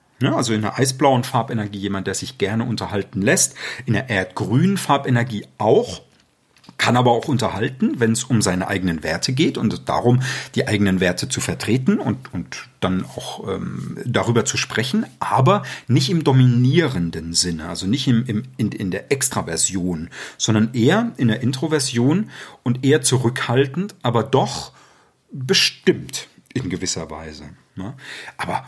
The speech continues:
Rot und Gelb, die sind schon, äh, der, die sind schon vorne dabei, die hört man dann schon raus, ne? Genau. Neben der Intro- und Extraversion, von der ich ja gesprochen hab,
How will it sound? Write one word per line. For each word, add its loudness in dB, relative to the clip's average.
Rot 2
und -2
Gelb, 2
die 0
sind 0
schon, 0
äh, -4
der, -4
die -4
sind 0
schon 0
vorne 0
dabei, 2
die 0
hört 4
man 2
dann -4
schon -4
raus, -6
ne? -12
Genau. 0
Neben 4
der 2
Intro- 2
und 0
Extraversion, 2
von 0
der 4
ich 0
ja 2
gesprochen -4
hab, -4